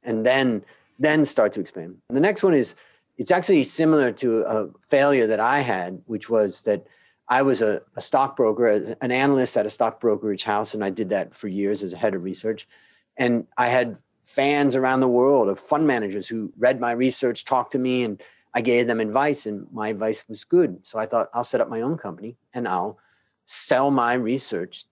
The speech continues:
to them." And what I learned is that when there is a fire hose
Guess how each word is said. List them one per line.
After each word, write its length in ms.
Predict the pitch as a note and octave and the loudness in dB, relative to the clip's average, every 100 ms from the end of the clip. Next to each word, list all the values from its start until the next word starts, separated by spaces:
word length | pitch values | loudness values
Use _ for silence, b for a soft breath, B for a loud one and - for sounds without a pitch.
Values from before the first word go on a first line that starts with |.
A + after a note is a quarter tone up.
| _ | _
to 200 | - D#3+ | 0 0
them." 320 | F#2+ C2+ G#2+ _ _ _ _ | 0 -6 -12 _ _ _ _
And 340 | A#2 A2+ A2+ G#2 b b b | -2 0 0 -6 b b b
what 140 | B2+ B2+ | -2 2
I 140 | A#2+ | 2
learned 580 | A#2 B2 C3+ D3 B2+ G#2+ | 2 2 2 2 2 0
is 160 | G2 - | -6 -4
that 260 | G#2+ - _ | -4 -4 _
when 560 | A2 A#2+ C#3 D#3 D3 b b b _ | -6 -2 2 2 0 b b b _
there 180 | A#2+ A#2 | 2 2
is 120 | A2+ | 2
a 60 | |
fire 580 | - _ C#3 C3 C#3+ C3+ | -4 _ 0 2 2 0
hose 640 | A2+ A#2+ G2 F2+ G2+ - | 0 0 0 -2 -4 -10